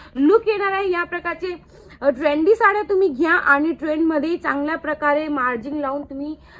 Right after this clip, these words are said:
अ, चांगल्या प्रकारे मार-, चांगल्या प्रकारे मार्जिन लावून तुम्ही सुद्धा नफा कमवू शकता दोन हजार पंचवीस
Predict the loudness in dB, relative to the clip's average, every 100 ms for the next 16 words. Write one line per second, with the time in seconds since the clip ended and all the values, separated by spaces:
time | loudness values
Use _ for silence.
0 | -10 -4 -4 -6 -18 _ _ _ _ _
1 | _ -4 -4 -2 -4 -4 -4 -4 0 0
2 | 0 -4 _ _ _ _ _ _ _ _
3 | -8 -6 -6 -6 -6 -6 -6 -6 -6 -6
4 | -10 -10 -8 -8 -8 -12 -10 -10 -10 -8
5 | -8 -10 -8 -8 -8 -10 -10 -10 -12 -12
6 | -12 -12 -12 -12 -8 -10 -10 -16 -14 -14